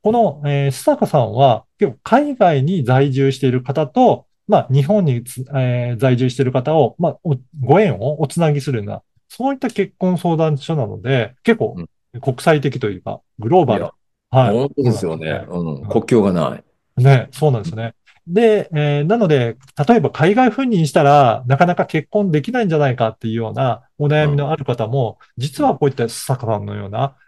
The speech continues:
Speaker 1: えー、海外の方とも、えー、まあ、つながりを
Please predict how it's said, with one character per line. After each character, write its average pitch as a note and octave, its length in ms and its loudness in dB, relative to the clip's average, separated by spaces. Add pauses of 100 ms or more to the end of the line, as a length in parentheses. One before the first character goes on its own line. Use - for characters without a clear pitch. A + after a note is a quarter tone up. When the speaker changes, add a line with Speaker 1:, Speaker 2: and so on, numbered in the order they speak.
Speaker 1:
え A2+ 340 -8
ー、 - 40 -18
海 C3 200 2
外 G#2 220 -6
の G2 320 -12
方 C3+ 220 -4
と B2 80 -6
も、 A#2+ 460 -6
え G#2+ 640 -12
ー、 D3 60 -6
ま F3 80 0
あ、 D3 40 -6
つ - 140 -4
な D3 100 2
が C3+ 80 2
り A#2+ 140 0
を A#2+ 240 -6